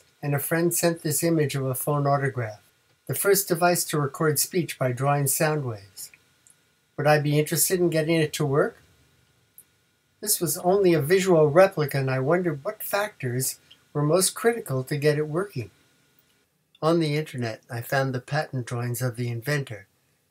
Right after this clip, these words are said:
Edouard Leon Scott de Martinville. He used a sheepskin's membrane a boar's bristle stylus, and what looked like a large funnel. Many of the images I found use wood barrels.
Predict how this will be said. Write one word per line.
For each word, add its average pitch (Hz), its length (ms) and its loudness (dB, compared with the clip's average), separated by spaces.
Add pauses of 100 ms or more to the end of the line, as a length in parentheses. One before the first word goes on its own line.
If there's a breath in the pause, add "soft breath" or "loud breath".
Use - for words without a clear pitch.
(120)
Edouard 131 520 0
Leon 135 400 -4
Scott 143 360 -2 (140)
de 139 80 -4
Martinville. 123 680 -4 (1120)
He 143 60 -6
used 160 400 0
a 131 100 -2
sheepskin's 151 840 0
membrane 139 680 -2 (840)
a 127 60 -4
boar's 175 380 4
bristle 170 420 0
stylus, 135 760 0 (400)
and 147 160 0
what 156 160 2
looked 185 240 -2
like 147 220 2
a 143 60 0
large 143 340 2
funnel. 175 460 -4 (1160)
Many 220 420 6
of 160 180 4
the 165 160 2
images 160 480 2
I 143 100 2
found 135 560 -4
use 147 300 0
wood 147 280 0
barrels. 127 680 -2